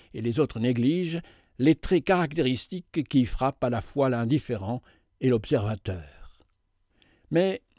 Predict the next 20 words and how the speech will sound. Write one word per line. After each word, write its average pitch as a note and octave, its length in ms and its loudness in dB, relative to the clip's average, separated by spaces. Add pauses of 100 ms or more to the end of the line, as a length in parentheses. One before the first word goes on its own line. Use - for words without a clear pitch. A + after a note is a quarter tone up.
(140)
l'étude D#3+ 360 0
de C#3+ 200 4
la C#3+ 120 6
nature C#3+ 680 0 (500)
n'est D#3 160 4
que - 120 2
la D3+ 140 6
moitié D3+ 460 2
de B2+ 80 2
la A#2+ 100 4
tâche F#2+ 360 -4
du F#2 120 -6
poète. F#2 540 -8 (640)
Il C#3+ 140 8
a E3 40 8
besoin E3+ 420 6
de C#3+ 100 6
connaître C#3+ 360 2
aussi B2 240 0
l'homme D3 520 -2